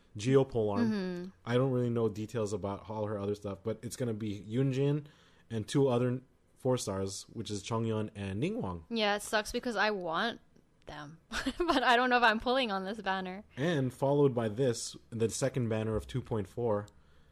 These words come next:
Speaker 1: Zaddy is back, Haley.
Speaker 2: Zoli.
Speaker 1: The one and
Speaker 2: <laughs>
Speaker 1: original Zaddy, Zhongli, is
Speaker 2: Yep.
Speaker 1: back.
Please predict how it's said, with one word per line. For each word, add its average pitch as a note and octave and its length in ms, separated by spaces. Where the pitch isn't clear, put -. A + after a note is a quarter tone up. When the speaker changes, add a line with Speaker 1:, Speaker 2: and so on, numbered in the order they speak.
Speaker 1:
Zaddy A2 640
is F2+ 160
back, F2+ 480
Haley. E2 240
Speaker 2:
Zoli. D4 600
Speaker 1:
The G2 100
one A2 340
and B2 120
Speaker 2:
<laughs> A#2+ 120
Speaker 1:
original A2+ 560
Zaddy, G#2+ 580
Zhongli, G#2 760
is G2 200
Speaker 2:
Yep. - 120
Speaker 1:
back. D#3+ 340